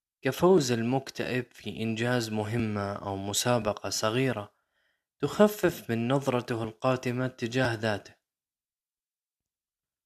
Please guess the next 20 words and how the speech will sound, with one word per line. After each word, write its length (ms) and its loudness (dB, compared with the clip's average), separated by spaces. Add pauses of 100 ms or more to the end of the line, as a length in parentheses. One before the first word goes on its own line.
(140)
وتحسن 640 -2
من 160 -6
مزاجه 580 -2 (460)
ومن 220 -2
قدرته 540 0
على 240 -2
التواصل. 640 -2
يرى 240 2
بيك 380 -6 (440)
وخلفه 960 -2
مدرسة 540 -4
كبيرة 480 -2
مؤثرة 520 -2
في 100 -10
المعالجات 720 -4
النفسية، 640 -8 (1000)
أن 80 2
المبادئ 560 4
الأساسية 720 0
للعلاج 880 -4